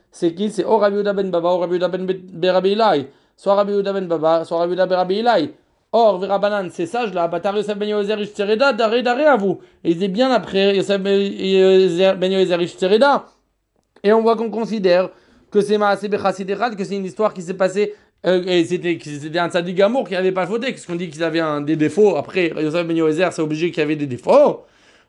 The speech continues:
Non, Amar Yosef dit, Yosef, ce qu'on a dit, c'était autre chose. Dofi shel smicha katani. Ce qu'on disait, c'est un défaut du fait que, euh, comme smicha, c'est quoi ça ?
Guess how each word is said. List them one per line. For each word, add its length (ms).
Non, 440
Amar 280
Yosef 280
dit, 80
Yosef, 540
ce 80
qu'on 120
a 80
dit, 140
c'était 180
autre 120
chose. 300
Dofi 380
shel 240
smicha 460
katani. 480
Ce 140
qu'on 100
disait, 320
c'est 160
un 140
défaut 320
du 120
fait 260
que, 340
euh, 720
comme 240
smicha, 460
c'est 100
quoi 160
ça ? 320